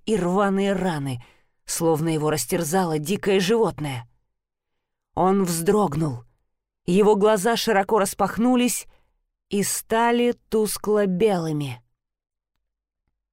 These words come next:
В тот момент я поняла, что все это время здесь пахло не отвратительной стоячей водой, а ими. Они были мертвы и гнили.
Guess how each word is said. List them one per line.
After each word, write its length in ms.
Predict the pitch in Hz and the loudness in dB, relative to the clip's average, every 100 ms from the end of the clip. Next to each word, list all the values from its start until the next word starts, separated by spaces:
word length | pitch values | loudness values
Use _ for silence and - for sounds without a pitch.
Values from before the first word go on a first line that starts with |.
| _ _ _ _ | _ _ _ _
В 160 | - - | -12 -8
тот 320 | - 175 170 | 0 0 0
момент 580 | 160 156 165 190 180 - | 0 2 2 2 0 -2
я 220 | 151 170 | -2 -2
поняла, 720 | - 175 175 175 190 175 123 - - - | 0 0 0 0 0 -2 -4 -10 -20 -16
что 300 | - - 180 | -12 -4 -4
все 320 | 170 - 214 | -2 -2 2
это 300 | 208 190 190 | 2 2 0
время 460 | 175 175 220 208 165 | 0 2 2 2 0
здесь 380 | 160 147 185 - | 0 0 -2 -2
пахло 460 | - 226 208 196 | 0 0 0 0
не 260 | 196 190 196 | 0 2 2
отвратительной 1040 | 196 180 180 214 190 262 226 170 156 165 | 0 -2 0 0 0 -2 0 -2 -2 -2
стоячей 720 | 165 - 196 202 190 - 180 175 | -2 -2 -2 0 -2 -2 -2 0
водой, 640 | 180 185 214 190 139 120 _ _ _ _ _ _ _ | 0 0 0 -2 -4 -8 _ _ _ _ _ _ _
а 220 | - 190 196 | -6 -2 -2
ими. 840 | 208 233 226 196 165 151 123 - _ _ _ _ _ _ _ - | 0 0 0 -2 -2 -4 -8 -14 _ _ _ _ _ _ _ -8
Они 480 | 226 220 240 262 240 | -2 0 2 2 2
были 340 | 190 254 214 | 2 2 2
мертвы 920 | 208 226 220 - 240 311 302 214 156 - | 2 2 0 0 0 2 2 0 -2 -4
и 180 | 254 269 | 2 2
гнили. 920 | 220 262 302 320 294 226 202 151 123 | 4 2 4 2 2 2 0 -2 -10